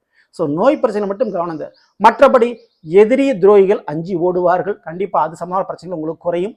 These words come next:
அதுல நீங்க கவலைப்படாம இருக்கலாம். So தமிழ் புத்தாண்டுக்கு கண்டிப்பா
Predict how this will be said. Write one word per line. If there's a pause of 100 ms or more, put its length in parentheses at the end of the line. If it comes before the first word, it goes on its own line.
(120)
அதுல
நீங்க
கவலைப்படாம
இருக்கலாம். (320)
So (180)
தமிழ்
புத்தாண்டுக்கு (420)
கண்டிப்பா